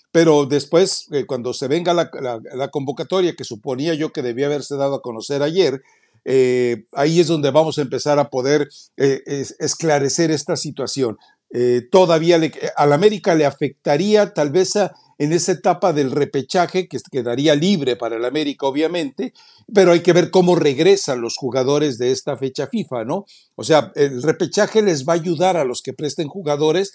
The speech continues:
pero también estarán con la angustia de ver cómo regresan. Pero, en fin, bueno, coincidimos en algo. Invencible, nadie,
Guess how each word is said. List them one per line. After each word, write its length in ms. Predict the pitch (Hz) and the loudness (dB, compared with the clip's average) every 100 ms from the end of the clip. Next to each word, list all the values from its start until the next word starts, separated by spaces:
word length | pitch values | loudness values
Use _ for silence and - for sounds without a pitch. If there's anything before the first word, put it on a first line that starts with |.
| _ _ - | _ _ 0
pero 220 | 139 135 | 0 0
también 360 | 131 139 160 | -2 -2 -2
estarán 440 | 175 131 143 139 143 | -4 -6 -2 -2 0
con 160 | 170 | -2
la 80 | 143 | 0
angustia 440 | 131 131 139 165 135 | -2 -4 -4 -2 -2
de 100 | 120 | -2
ver 180 | 131 | -4
cómo 240 | - 131 127 | -4 -4 -4
regresan. 540 | 113 104 107 - 104 - _ | -6 -8 -10 -12 -14 -20 _
Pero, 160 | 185 226 | 4 4
en 80 | 180 | 4
fin, 200 | 254 185 | -2 2
bueno, 280 | 254 254 - - _ _ _ _ _ _ _ - | 2 2 -2 -14 _ _ _ _ _ _ _ 2
coincidimos 600 | 185 180 208 240 226 175 | 4 4 2 4 4 2
en 120 | 156 | 2
algo. 320 | 143 107 101 _ | 2 0 -6 _
Invencible, 640 | 151 156 160 - 226 220 190 | 0 2 2 0 0 0 0
nadie, 460 | 147 139 107 95 | -2 -4 -8 -18